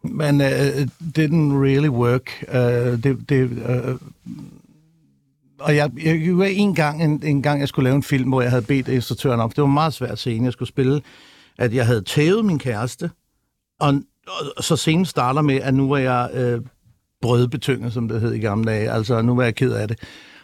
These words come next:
Og så, så følelsen skulle allerede være der. Altså, jeg kom ikke til at spille mig ind i det. Og så bad jeg instruktøren og siger, "Kan du ikke lige, når du har sagt, øh, ja tak til alle folk her, eller hvad hedder det, værsgo,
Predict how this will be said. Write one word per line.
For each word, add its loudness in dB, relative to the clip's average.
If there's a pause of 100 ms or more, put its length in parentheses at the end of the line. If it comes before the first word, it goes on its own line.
(120)
Og 0
så, 0 (600)
så -2
følelsen -2
skulle -2
allerede 0
være 0
der. -2 (600)
Altså, 0
jeg -2
kom 2
ikke -4
til 0
at -4
spille 0
mig 0
ind -2
i -2
det. -4 (480)
Og -2
så 0
bad 0
jeg 2
instruktøren -2
og -4
siger, 0
"Kan -2
du 2
ikke -2
lige, 2
når 2
du 0
har 2
sagt, -2
øh, -2
ja 2
tak -2
til -2
alle 0
folk -4
her, 0
eller 2
hvad 4
hedder 2
det, -4
værsgo, 0